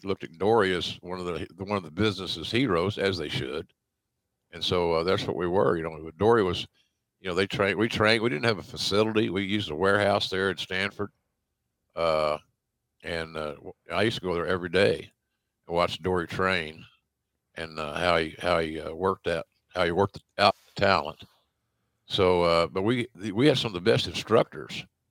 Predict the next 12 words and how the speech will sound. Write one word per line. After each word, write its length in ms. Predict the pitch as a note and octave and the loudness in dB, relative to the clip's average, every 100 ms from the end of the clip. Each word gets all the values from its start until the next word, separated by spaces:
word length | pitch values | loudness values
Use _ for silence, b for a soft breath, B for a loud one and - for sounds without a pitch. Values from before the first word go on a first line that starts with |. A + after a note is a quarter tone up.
| _ _ - | _ _ -10
that 140 | F#2 | -6
you 120 | G#2 B2+ | -4 0
could 120 | F2 | -2
acquire. 640 | - G2+ B2 D#3+ C2 - - _ _ _ _ _ _ | 0 6 8 6 2 -6 -16 _ _ _ _ _ _
We 100 | G#2+ | 2
had 220 | A2+ G#2 E2+ | 4 4 2
the 160 | C#3+ | -2
coaching 400 | C3+ C#3 C#3+ G2+ | 4 2 2 -2
staff 500 | - G2 F2+ F2 F2 | -2 2 4 4 0
of 80 | D#2+ | -4
coaching 380 | G#2 F#2 D#2+ C#2 | -2 -2 -4 -12
staffs, 520 | D2 C2+ - - | -12 -12 -14 -18